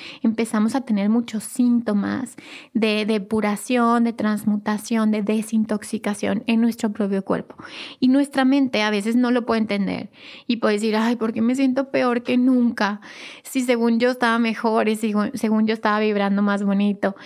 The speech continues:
y ahora resulta que me siento pesado, me siento cansado, me siento como, este,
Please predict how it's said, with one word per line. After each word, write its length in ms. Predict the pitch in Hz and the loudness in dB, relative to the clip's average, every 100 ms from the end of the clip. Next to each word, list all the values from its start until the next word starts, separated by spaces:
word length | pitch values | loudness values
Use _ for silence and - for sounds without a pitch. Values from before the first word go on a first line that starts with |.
| - - | -20 -4
y 100 | - | 0
ahora 180 | 214 214 | 2 2
resulta 420 | 233 233 220 220 | 0 -2 -2 0
que 80 | 226 | 0
me 140 | 220 | 0
siento 500 | 208 220 214 208 214 - - - - | 0 0 2 0 -2 -4 -20 -20 -4
pesado, 880 | 233 254 254 233 240 233 220 226 214 | 0 0 2 2 4 2 2 2 4
me 180 | 233 233 | 2 2
siento 380 | 226 214 208 214 | 0 0 0 0
cansado, 600 | 226 220 214 208 202 202 | 0 2 2 2 2 2
me 140 | 208 | 0
siento 680 | - 214 196 202 202 208 214 | 0 0 0 2 2 2 0
como, 600 | 226 233 233 226 214 208 | 0 2 2 2 2 2
este, 640 | 190 208 202 - 208 190 | 0 -2 -2 -2 0 0